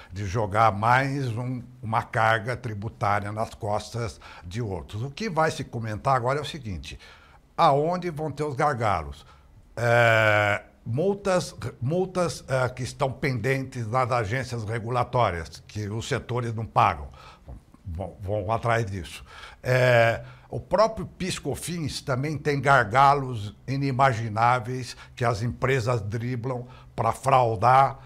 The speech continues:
essa compensação. Eles vão ter que ir atrás. É, é, remessas no in-,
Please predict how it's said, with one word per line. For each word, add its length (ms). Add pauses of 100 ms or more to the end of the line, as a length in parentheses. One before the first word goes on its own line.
(160)
essa 340
compensação. 960 (120)
Eles 260
vão 200
ter 180
que 100
ir 20
atrás. 540 (360)
É, 580 (220)
é, 1000 (160)
remessas 640
no 140
in-, 120